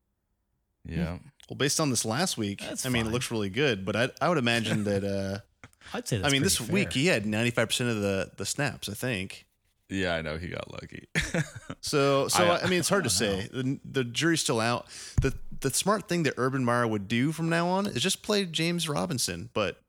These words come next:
Speaker 1: For sure.
Speaker 3: I don't
Speaker 1: It's
Speaker 3: think it's
Speaker 1: Urban
Speaker 3: gonna be
Speaker 1: Meyer,
Speaker 3: the
Speaker 1: though.
Speaker 3: case.
Speaker 1: Yeah.
Speaker 3: Yeah.
Speaker 2: Right. I mean, James
Speaker 1: Honestly,
Speaker 2: had
Speaker 1: I,
Speaker 2: his day.
Speaker 1: I
Speaker 2: Kareem
Speaker 1: watched
Speaker 2: had
Speaker 1: the
Speaker 2: a day.
Speaker 1: Kareem Hunt. He,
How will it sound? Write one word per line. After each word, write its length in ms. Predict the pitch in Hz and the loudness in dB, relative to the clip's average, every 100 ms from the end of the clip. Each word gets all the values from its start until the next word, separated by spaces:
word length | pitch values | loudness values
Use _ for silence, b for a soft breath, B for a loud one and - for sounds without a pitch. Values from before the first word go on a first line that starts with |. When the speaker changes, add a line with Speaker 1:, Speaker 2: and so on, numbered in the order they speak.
| - | -8
Speaker 1:
For 180 | 127 | -4
sure. 260 | 101 - 69 | -2 -2 -2
Speaker 3:
I 60 | 151 | 0
don't 80 | 151 | 0
Speaker 1:
It's 20 | |
Speaker 3:
think 120 | 135 | -2
it's 80 | 117 | -2
Speaker 1:
Urban 100 | - | -4
Speaker 3:
gonna 140 | 98 104 | -4 -4
be 60 | |
Speaker 1:
Meyer, 100 | 98 | -6
Speaker 3:
the 80 | - | -10
Speaker 1:
though. 60 | - | -8
Speaker 3:
case. 460 | - 78 - - - - | -6 -6 -4 -4 -6 -10
Speaker 1:
Yeah. 60 | - | -8
Speaker 3:
Yeah. 200 | 85 78 - | -6 -6 -8
Speaker 2:
Right. 280 | - 85 67 - b b b b b - | -12 -12 -12 -16 b b b b b -6
I 80 | 107 | -2
mean, 100 | 107 | 0
James 380 | 95 131 131 | 2 4 4
Speaker 1:
Honestly, 40 | 101 | 2
Speaker 2:
had 100 | 107 | 2
Speaker 1:
I, 40 | |
Speaker 2:
his 120 | 92 87 | 0 -2
day. 340 | 92 87 87 - | -6 -6 -8 -8
Speaker 1:
I 140 | 95 | -4
Speaker 2:
Kareem 120 | 101 110 | 0 2
Speaker 1:
watched 180 | 113 92 | 2 2
Speaker 2:
had 60 | 85 | -2
Speaker 1:
the 40 | |
Speaker 2:
a 40 | |
day. 100 | 92 | -6
Speaker 1:
Kareem 280 | 101 90 82 | -4 -4 -4
Hunt. 340 | 82 67 64 - _ _ _ _ | -8 -10 -12 -16 _ _ _ _
He, 600 | - - 92 82 80 71 | -14 -8 -6 -4 -6 -8